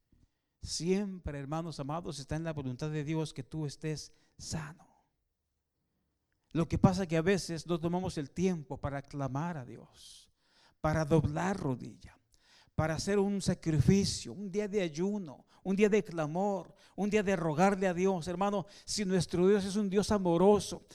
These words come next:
que quiere lo mejor para ti, Él tiene el poder para sanarte de cualquier enfermedad, pero Él quiere que tú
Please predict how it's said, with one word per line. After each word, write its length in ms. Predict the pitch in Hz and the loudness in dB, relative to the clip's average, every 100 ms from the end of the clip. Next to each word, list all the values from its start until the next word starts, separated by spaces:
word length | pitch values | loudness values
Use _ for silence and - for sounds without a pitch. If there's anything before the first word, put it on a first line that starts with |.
| - | -10
que 180 | - 185 | -4 -2
quiere 260 | - 208 208 | 2 2 4
lo 100 | 196 | 2
mejor 320 | 175 175 202 | 4 4 6
para 280 | 202 190 170 | 4 2 2
ti, 300 | 214 220 175 - - - - | 2 2 0 -10 -20 -18 0
Él 260 | 185 220 | 4 4
tiene 260 | - 214 214 | 4 4 6
el 120 | 202 | 4
poder 540 | 190 180 202 220 226 196 - - - | 6 6 8 6 4 -6 -14 -18 -2
para 240 | 175 180 | 2 2
sanarte 760 | - 170 156 196 226 202 214 180 - | 2 2 2 2 2 2 2 2 -2
de 160 | 156 170 | -2 2
cualquier 400 | 160 151 202 214 | 2 4 6 6
enfermedad, 680 | 208 202 180 180 208 226 - - | 6 4 2 2 2 2 -4 -4
pero 180 | - 165 | 4 8
Él 100 | 208 | 8
quiere 580 | - 214 214 185 - _ | 8 4 4 0 -6 _
que 100 | - | -2
tú 340 | - 220 233 | 4 8 8